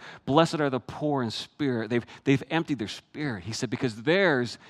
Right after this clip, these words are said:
is the kingdom of heaven." There's this emptying. "Blessed are those that mourn." That mourning process is so important when you're going through hurts or death, whatever it is, because you've got to let it all out because there's so much hurt, there's so much pain.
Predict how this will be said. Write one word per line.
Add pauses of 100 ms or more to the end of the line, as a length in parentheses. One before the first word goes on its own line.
(120)
is
the
kingdom
of
heaven."
There's
this
emptying. (1400)
"Blessed
are
those
that
mourn." (1000)
That
mourning
process
is
so
important
when
you're
going
through
hurts
or
death,
whatever
it
is, (300)
because
you've
got
to
let
it
all
out
because
there's
so
much
hurt,
there's
so
much
pain.